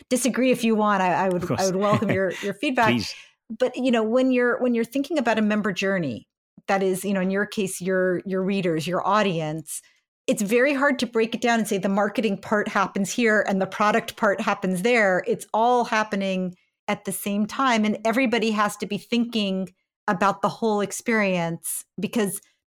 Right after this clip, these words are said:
Speaker 1: I worked with one company many, many years ago in the media space, and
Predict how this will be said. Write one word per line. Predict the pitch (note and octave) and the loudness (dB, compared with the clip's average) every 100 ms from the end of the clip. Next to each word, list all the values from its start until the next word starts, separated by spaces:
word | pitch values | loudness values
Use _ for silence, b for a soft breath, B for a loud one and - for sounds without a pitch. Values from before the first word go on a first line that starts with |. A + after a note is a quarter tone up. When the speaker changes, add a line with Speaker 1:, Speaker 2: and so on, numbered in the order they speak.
| - | -2
Speaker 1:
I | |
worked | A#3 A#3+ A#3 - | 0 2 0 0
with | A3+ A3 | -2 0
one | A#3 A3+ | 0 2
company | A#3 G#3+ G3 | 0 0 -2
many, | F#3+ G3 G3 | 0 -2 -2
many | G#3+ G#3 G3+ | -2 0 2
years | G#3+ A3+ | 2 0
ago | G#3 F#3+ F3 - _ | 0 0 0 -4 _
in | C4 | 2
the | B3 | 4
media | B3 B3+ C4+ | 4 4 2
space, | B3 - F#3+ F3+ F3+ - b _ _ _ | 0 -2 0 0 -2 -10 b _ _ _
and | G#3+ A3 G#3+ G#3+ | 2 4 4 2